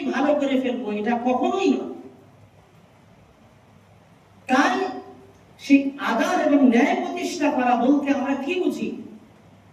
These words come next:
আজকে আমাদের ছেলেরা এখানে ওলামাদের সামনে দাঁড়িয়ে দাঁড়িয়ে, হয়তো আমি এখানে হাত বাড়াচ্ছি মানে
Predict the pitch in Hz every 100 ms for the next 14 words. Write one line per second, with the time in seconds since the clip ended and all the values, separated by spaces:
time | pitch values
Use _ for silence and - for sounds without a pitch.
0 | - - - - - 233 302 285 285 -
1 | - 294 - 277 285 294 - - - -
2 | - - - - - - - - 226 277
3 | 302 277 - - - 233 359 381 392 330
4 | 294 285 277 269 233 254 302 277 226 233
5 | 233 - - - - - - - - -
6 | 240 - 311 277 - - 226 254 262 269
7 | 277 262 - 226 262 247 262 277 - 277
8 | 262